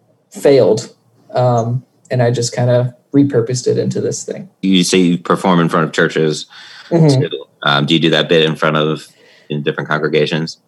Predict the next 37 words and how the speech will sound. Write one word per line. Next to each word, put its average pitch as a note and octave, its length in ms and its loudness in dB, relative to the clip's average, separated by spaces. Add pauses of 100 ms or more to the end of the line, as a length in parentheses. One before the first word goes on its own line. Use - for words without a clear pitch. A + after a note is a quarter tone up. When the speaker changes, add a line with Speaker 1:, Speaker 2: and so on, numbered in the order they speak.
(200)
Speaker 1:
I C3 80 0
do. B2 600 2 (140)
Speaker 2:
Yeah. D2 220 -2
Speaker 1:
I C3 80 2
do. C3+ 360 2
They F3 160 6
actually, F3 400 4
they D#3+ 200 4
do E3 140 4
like B2+ 240 4
this - 200 0
one. B2 220 -2
Speaker 2:
Yeah. - 220 -2
Speaker 1:
Uh, C3+ 200 4
there C#3+ 200 6
is, D3 260 4
Speaker 2:
Imagine. F2 440 -2 (720)
Speaker 1:
there's E3 260 4
some D#3+ 240 4
stuff C3+ 400 2
that's, C3 200 2
like, B2+ 180 2
a B2+ 40 2
little, C#3 440 2 (1300)
what D3+ 180 6
I've A3 260 4
learned D3+ 380 4
is C#3+ 220 6
a C#3 40 6
lot C3+ 240 6
of G3+ 80 4
my A#3+ 140 4
stuff D#3 380 2
is, C#3 120 2
like, B2+ 320 2 (280)
for E3+ 260 2
normal D3 840 4